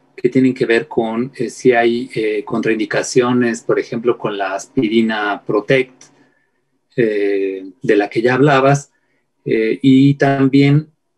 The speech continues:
eh, ¿qué hay de cierto en que además de las enfermedades crónicas hay una predisposición genética al covid?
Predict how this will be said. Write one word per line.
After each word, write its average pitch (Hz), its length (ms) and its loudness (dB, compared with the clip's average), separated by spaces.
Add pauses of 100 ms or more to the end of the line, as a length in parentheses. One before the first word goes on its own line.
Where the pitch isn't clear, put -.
(320)
eh, 120 320 0 (140)
¿qué 147 100 2
hay 151 160 4
de 143 80 4
cierto 139 720 2
en 113 540 -4 (600)
que 151 100 0
además 131 300 4
de 156 80 2
las 139 160 0
enfermedades 135 520 2
crónicas 151 760 0
hay 131 160 2
una 135 180 -2
predisposición 127 720 -4
genética 135 840 -4
al 107 280 -8
covid? - 400 -4